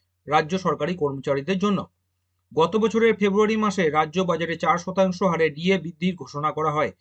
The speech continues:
দু হাজার চব্বিশ পঁচিশ আর্থিক বছরের শুরুতে, অর্থাৎ গত এপ্রিল থেকেই ওই বর্ধিত ডিএ কার্যকর হয়।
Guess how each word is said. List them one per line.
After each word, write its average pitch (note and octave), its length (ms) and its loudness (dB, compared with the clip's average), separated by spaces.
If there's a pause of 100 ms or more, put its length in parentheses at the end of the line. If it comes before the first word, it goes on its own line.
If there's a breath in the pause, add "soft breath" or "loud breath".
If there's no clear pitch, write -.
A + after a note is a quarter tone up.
(360)
দু C#3+ 100 -4
হাজার F#3 220 4
চব্বিশ G3+ 420 0
পঁচিশ G#3 340 -2 (100)
আর্থিক E3 380 -4
বছরের F#3 320 0
শুরুতে, G3+ 360 -4
অর্থাৎ D#3+ 400 0
গত D3 300 -2
এপ্রিল F3 360 -2
থেকেই E3+ 340 0 (220)
ওই D#3 160 -2
বর্ধিত E3+ 540 -4
ডিএ D3 220 -4
কার্যকর C#3 480 -4
হয়। D3+ 220 -4